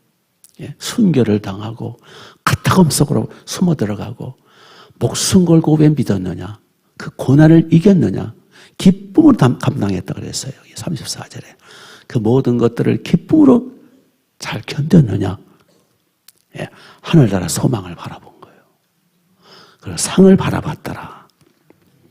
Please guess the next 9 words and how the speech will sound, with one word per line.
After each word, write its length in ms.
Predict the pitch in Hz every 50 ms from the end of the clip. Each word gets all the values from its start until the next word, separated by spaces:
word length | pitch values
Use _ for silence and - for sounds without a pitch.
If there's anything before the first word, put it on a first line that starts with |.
| _ _ _ _ _ _ _ _ _ _ - - - - - - - - - - - - - _
그래서 220 | - 151 143 156 156
이제 120 | 147 147
여기 200 | 143 135 120 131
보면 640 | - - 107 101 110 107 92 87 101 147 190 214 - - _
<clears throat> 680 | - - - - - - - - _ _ - - _ _
삼십사 760 | - - - 165 165 156 - 151 - - - - 147 143 143
절, 360 | 127 - 107 117 180 233 226 -
삼십사 520 | - - 156 120 - 123 113 110 110 104
절, 360 | - - - - 196 254 -